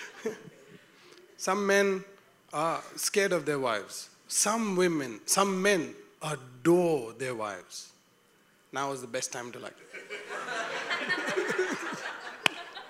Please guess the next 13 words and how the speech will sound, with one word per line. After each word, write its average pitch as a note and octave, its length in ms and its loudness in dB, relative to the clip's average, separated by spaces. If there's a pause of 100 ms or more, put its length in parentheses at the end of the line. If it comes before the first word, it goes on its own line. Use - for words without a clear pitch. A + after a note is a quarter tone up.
(3250)
It's - 120 -10
a E3 80 0
response. E3+ 760 4 (960)
Your A3+ 220 12
res-, A3+ 260 8
you G#3 100 6
should B3 160 8
work C4+ 220 12
on C4+ 120 10
your A#3+ 100 12
response B3+ 440 8
time. D#3 380 6
<laughs> - 40 -8